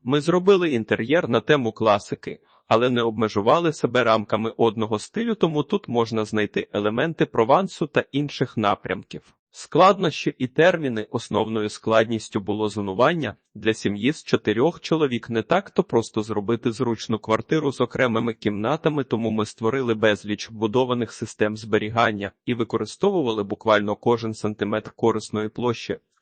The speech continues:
Робота над проектом велася протягом чотири місяців. Метраж по приміщеннях: коридор — шість дев'ять к, гардеробна — чотири шість к, санвузол — сім дев'ять к, вітальня, їдальня — двадцять вісім дев'ять к, спальня —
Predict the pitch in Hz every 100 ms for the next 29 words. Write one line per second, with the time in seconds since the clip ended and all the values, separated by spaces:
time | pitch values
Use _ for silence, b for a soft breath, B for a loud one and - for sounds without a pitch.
0 | b b b 110 113 139 180 170 139 110
1 | - 113 110 - 101 110 131 160 139 -
2 | 120 110 110 107 - 104 - 113 117 117
3 | - 107 - 87 - _ 107 107 - 156
4 | - - 110 101 107 180 - 117 107 -
5 | - 110 107 113 110 - - - 104 -
6 | 104 107 104 101 - - - - 107 107
7 | 101 104 104 104 92 85 _ - 127 -
8 | 110 107 - 160 156 - - - _ _
9 | _ _ _ - 117 113 113 107 95 -
10 | - 101 104 117 113 107 104 - - -
11 | 113 107 - 170 165 123 107 92 85 87
12 | - _ _ 110 113 180 - 196 - 175
13 | - 127 110 117 110 107 - - - -
14 | 117 - 131 120 110